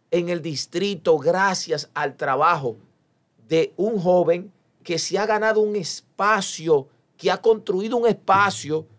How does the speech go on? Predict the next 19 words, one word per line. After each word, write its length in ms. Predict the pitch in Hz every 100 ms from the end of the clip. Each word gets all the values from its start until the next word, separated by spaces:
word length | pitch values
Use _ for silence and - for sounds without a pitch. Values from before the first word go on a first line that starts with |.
| _ _ _ _ _ _ _ _ _ _ _ _
Muchas 380 | 139 208 226 233
personas 760 | - 190 - 214 196 175 - _ _ _ _ 175
expresan, 720 | 180 - 208 226 214 175 185
"No, 300 | 269 269 254
que 120 | 208
Omar 380 | 202 196 233 254
Fernández 920 | 233 214 208 240 240 208 214 180 - _ _
es 240 | 214 208
hijo 240 | 220 247 226
del 160 | 220
presidente", 800 | - 214 208 196 240 233 190 143
pero 240 | - 147 139
señores, 560 | 131 147 196 175 - _ _ _ _ _ _ -
él 180 | 151 160
tuvo 280 | 254 254
oportunidad 840 | 254 240 220 220 202 175 160 143 - _ _ _ _ _ _ _ _ _ _ _
las 260 | 147 147 160
elecciones 480 | 156 - 180 220
pasadas 580 | - 175 - 147 120 113